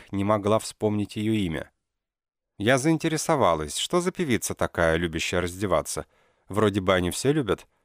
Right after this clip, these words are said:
Наконец, по ссылке я нашла запись с программой.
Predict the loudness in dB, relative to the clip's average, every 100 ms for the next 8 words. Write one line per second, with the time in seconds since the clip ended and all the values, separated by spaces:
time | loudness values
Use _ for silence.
0 | _ _ -4 -2 2 2 2 2 -2 0
1 | -2 -4 -4 0 2 4 2 2 2 0
2 | -2 -6 0 0 2 2 0 -8